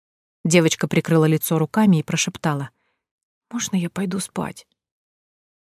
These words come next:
"Конечно, милая, беги", разрешила я, и девочка умчалась в свою комнату,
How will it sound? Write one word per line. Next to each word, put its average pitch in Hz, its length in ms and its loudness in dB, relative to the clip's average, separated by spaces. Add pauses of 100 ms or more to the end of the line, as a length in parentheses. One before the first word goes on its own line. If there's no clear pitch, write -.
(200)
"Конечно, 202 400 4
милая, 147 340 -2
беги", 160 360 -4 (500)
разрешила 165 540 2
я, 202 260 2 (320)
и 185 100 4
девочка 196 440 4
умчалась 170 500 4
в - 80 -10
свою 165 320 0
комнату, 160 580 2